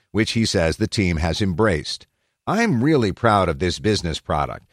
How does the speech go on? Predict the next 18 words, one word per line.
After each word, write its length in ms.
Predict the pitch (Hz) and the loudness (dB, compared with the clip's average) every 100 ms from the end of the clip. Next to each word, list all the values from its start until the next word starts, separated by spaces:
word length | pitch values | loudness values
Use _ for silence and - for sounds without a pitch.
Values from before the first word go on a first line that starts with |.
| _ | _
It's 200 | 107 110 | -4 -2
performing 600 | - 101 107 104 95 98 | -4 -4 -2 -2 -2 -4
exceptionally 840 | 113 98 - 180 180 - 92 92 98 | -6 -8 -4 -4 -2 0 2 2 2
well. 420 | 107 120 78 - _ _ | 2 2 0 -4 _ _
The 80 | 101 | -6
feedback 500 | - 185 196 104 82 | 0 0 4 2 2
so 220 | - 98 | 2 0
far 280 | 80 98 85 | 2 2 4
has 200 | 95 95 | 4 0
just 240 | - 113 - | 0 -2 0
been 160 | 131 | -2
spectacular, 840 | - - 139 - 185 190 107 82 69 | -2 -2 -2 -2 -2 -2 -2 -4 -6
so 240 | - 131 107 | -4 -4 -2
I'm 320 | 110 107 123 | -2 -2 -2
really 340 | 165 180 101 85 | 0 2 2 0
excited 520 | 80 - 110 82 73 | 0 0 2 0 -2
about 300 | 71 69 62 | -2 -4 -4
it." 120 | - | -10